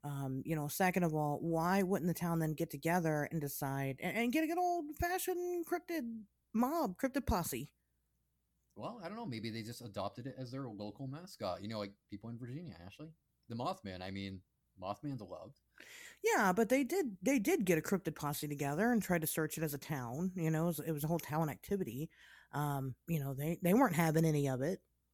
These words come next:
Speaker 2: Well, it's possible, too, that they just realized that, you know, if it's a lizard man or something along those lines, that, you know, it's just doing what other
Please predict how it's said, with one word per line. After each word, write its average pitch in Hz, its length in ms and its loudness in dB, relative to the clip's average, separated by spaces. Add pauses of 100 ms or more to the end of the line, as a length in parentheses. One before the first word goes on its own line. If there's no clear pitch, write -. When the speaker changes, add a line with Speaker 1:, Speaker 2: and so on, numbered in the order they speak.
(300)
Speaker 2:
Well, 214 100 -14
it's 220 100 -16
possible, 139 440 -8
too, 180 140 -14
that - 120 -8
they 110 120 -6
just 98 200 -10
realized 104 480 -8
that, 95 80 -10
you 98 80 -8
know, 98 120 -4
if 95 100 -10
it's 104 140 -14
a 110 40 -4
lizard 120 400 -6
man 92 220 -6
or 90 80 -12
something 95 320 -14
along 90 200 -12
those 85 280 -20
lines, 104 420 -8
that, 95 300 -4
you 113 80 -18
know, 92 220 -12
it's - 240 -14 (140)
just - 240 -16
doing 113 220 -8
what 104 140 -8 (140)
other 98 360 -8